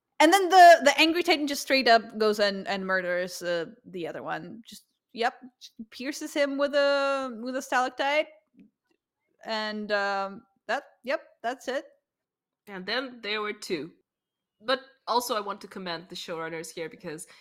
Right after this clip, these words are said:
Speaker 2: it's almost happening in slow motion, and, like, the Titans are moving in slow motion almost, and you could feel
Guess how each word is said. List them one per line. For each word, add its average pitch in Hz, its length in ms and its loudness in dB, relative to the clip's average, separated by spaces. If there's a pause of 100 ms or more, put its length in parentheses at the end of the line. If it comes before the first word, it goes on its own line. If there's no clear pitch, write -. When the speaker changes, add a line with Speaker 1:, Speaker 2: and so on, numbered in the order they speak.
(120)
Speaker 2:
it's - 240 -14
almost 220 320 -2
happening 190 420 -4
in 180 100 -8
slow 180 280 -4
motion, 185 480 -6
and, 180 120 -8
like, 170 160 -10
the 185 60 -12
Titans 180 440 -4
are 160 100 -8
moving 170 560 -10
in 175 120 -10
slow 165 260 -8
motion 208 560 -10 (140)
almost, 180 640 -2 (720)
and 156 240 -4 (140)
you 190 140 -8
could 170 220 -8
feel 170 680 -4